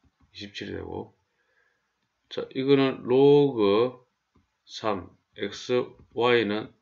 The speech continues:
삼이 되죠. 그럼 엑스 와이는 삼의 세제곱,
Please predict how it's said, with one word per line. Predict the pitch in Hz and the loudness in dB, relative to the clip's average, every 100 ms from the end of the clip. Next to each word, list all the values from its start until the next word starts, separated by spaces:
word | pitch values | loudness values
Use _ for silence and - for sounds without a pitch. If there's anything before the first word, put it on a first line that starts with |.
| _ | _
삼이 | - 135 113 | -8 -4 -4
되죠. | 82 - 90 110 _ _ _ _ - | -4 -6 -10 -10 _ _ _ _ -16
그럼 | 98 | -10
엑스 | 98 92 - 113 113 - _ - - | -8 -8 -8 -6 -6 -10 _ -14 -2
와이는 | 113 107 92 92 | 2 2 0 -4
삼의 | - 135 | -4 -4
세제곱, | 95 87 87 82 80 | -4 -8 -8 -10 -14